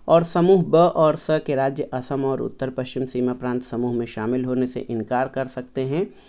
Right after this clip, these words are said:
इसके बाद मुस्लिम लीग ने कैबिनेट मिशन प्लान को अस्वीकार कर दिया और सीधी कार्रवाई का प्रस्ताव किया। बाद में वायसराय ने कांग्रेस के जवाहरलाल नेहरू को अंतरिम सरकार बनाने का निमंत्रण दिया।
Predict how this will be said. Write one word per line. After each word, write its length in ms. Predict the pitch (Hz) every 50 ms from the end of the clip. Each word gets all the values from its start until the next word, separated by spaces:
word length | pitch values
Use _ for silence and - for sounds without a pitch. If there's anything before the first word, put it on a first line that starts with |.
| - - - -
इसके 260 | 175 170 170 - 190
बाद 220 | 170 175 165 165 160
मुस्लिम 380 | 147 143 143 - 156 156 156
लीग 200 | 147 147 143 131
ने 120 | 139 139 135
कैबिनेट 460 | 135 - 123 120 120 127 131 127 127
मिशन 280 | 131 127 127 - 127 123
प्लान 300 | 123 120 117 117 117 117
को 140 | 113 123 123
अस्वीकार 640 | - - 120 117 - - 107 104 92 - 107 107 117
कर 200 | - - 135 131 127
दिया 280 | 123 135 143 165 202 - - - - - - - - -
और 160 | 160 165 165
सीधी 440 | 165 - - 180 180 170 175 202 202
कार्रवाई 420 | - 180 151 127 120 117 107 107
का 140 | 107 - 107
प्रस्ताव 480 | 107 - 139 147 139 - - 120 104 90
किया। 320 | 87 - 90 85 76 - - - - - - - - - - -
बाद 260 | - 160 175 180 190
में 100 | 190 185
वायसराय 460 | 175 170 165 170 170 - 160 160 160 160
ने 120 | 160 160
कांग्रेस 500 | 156 - 143 139 131 127 127 135 139 139
के 120 | - 147 139
जवाहरलाल 580 | 131 123 117 120 127 127 123 123 120 117 113
नेहरू 300 | 120 117 113 120 120 127
को 140 | 127 127 123
अंतरिम 460 | - - 120 113 110 - 117 123 131 131
सरकार 400 | 131 131 123 123 - 127 123 120
बनाने 360 | 123 123 123 120 123 127 127
का 140 | 127 131 127
निमंत्रण 540 | 127 123 120 123 123 120 123 131 127 127
दिया। 300 | 123 127 135 139 160 196